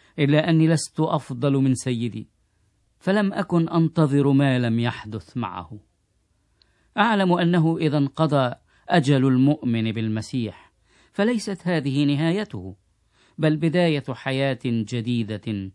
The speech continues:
وأفضل. لذا حينما أمضي عن هذا العالم،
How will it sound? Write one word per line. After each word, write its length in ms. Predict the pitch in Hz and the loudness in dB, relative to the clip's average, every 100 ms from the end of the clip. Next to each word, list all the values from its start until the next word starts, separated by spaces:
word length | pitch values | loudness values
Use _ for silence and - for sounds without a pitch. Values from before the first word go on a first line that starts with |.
| _ _ - | _ _ -8
وأفضل. 500 | 139 131 113 107 110 _ _ _ _ _ _ _ _ - | -6 -6 -10 -14 -14 _ _ _ _ _ _ _ _ 0
لذا 460 | 147 135 131 135 - _ _ | 0 2 0 -2 -12 _ _
حينما 520 | 185 180 165 160 180 | 0 2 4 4 2
أمضي 580 | 180 143 127 127 117 110 | 2 2 2 0 0 -4
عن 260 | 117 127 110 | -2 -2 -2
هذا 340 | 135 131 123 | -2 -2 -4
العالم، 580 | 113 110 117 104 98 | -4 -4 -4 -6 -10